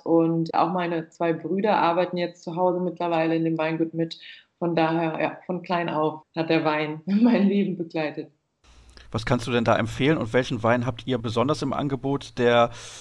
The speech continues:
Speaker 2: ja, ich sag mal, euer Vorzeigewein ist? Gibt's da alle Sorten oder ist das sehr eingeschränkt?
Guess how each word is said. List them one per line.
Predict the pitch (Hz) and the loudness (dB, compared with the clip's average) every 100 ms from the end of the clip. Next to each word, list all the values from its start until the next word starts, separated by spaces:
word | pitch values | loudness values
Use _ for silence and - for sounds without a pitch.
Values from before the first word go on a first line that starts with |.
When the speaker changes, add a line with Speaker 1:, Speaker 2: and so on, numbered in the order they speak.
| - 113 | -8 2
Speaker 2:
ja, | 113 | 4
ich | 113 | 4
sag | 113 117 | 0 -2
mal, | 120 113 | 2 2
euer | 117 110 | 4 2
Vorzeigewein | 113 139 147 135 107 104 98 98 | 4 4 4 4 2 2 0 0
ist? | - | 0
Gibt's | 123 - | -4 0
da | 131 | 0
alle | 107 135 | 2 0
Sorten | 156 139 175 202 | 0 0 0 0
oder | 190 151 | -4 -2
ist | 139 | -2
das | 147 - | -4 -2
sehr | 151 | 0
eingeschränkt? | 120 131 113 - 107 92 - | 0 -2 -4 -6 -8 -12 -16